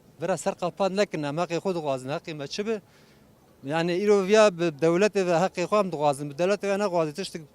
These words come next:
biraziyê min were û biraziyê min tişt wî were, ez ê ji heqê xwe bixwazim. Ew çawa wî zulm kirî, ez ê wê zulma serê xwe rakim. Lê belê me îro bama kir, me got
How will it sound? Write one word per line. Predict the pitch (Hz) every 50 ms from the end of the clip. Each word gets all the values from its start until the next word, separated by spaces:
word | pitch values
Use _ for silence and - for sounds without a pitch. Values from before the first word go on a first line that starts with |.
| _ _ _ _ - - 135 127
biraziyê | 131 139 156 165 160 143 147 151
min | 147 147 143 170
were | 196 202 220 185 170
û | 151 139
biraziyê | 156 156 151 139 131 131 123
min | 123
tişt | - 170 151 - -
wî | 170
were, | 160 185 202 202 - 180
ez | 170
ê | 147
ji | 123 127
heqê | 123 - 123
xwe | 110 - 113 104
bixwazim. | 107 104 107 107 98 107 104 - - - - - - - - - - - -
Ew | 147 160 156
çawa | 143 - 208 220 214 208 190 190
wî | 175
zulm | 190 226 220
kirî, | - - 240 254 262 233 220
ez | 208 202
ê | 190 185 170
wê | 151
zulma | 151 151 156 147
serê | 131 - 139 131 131
xwe | 120 123 117
rakim. | 120 110 - 120 113 120
Lê | 139 170 175
belê | 214 214 196 185
me | 185 196 196 202
îro | 208 190 180 185
bama | 196 196 185 180
kir, | 175 - 233 202
me | 190 160 165
got | 160 190 185 165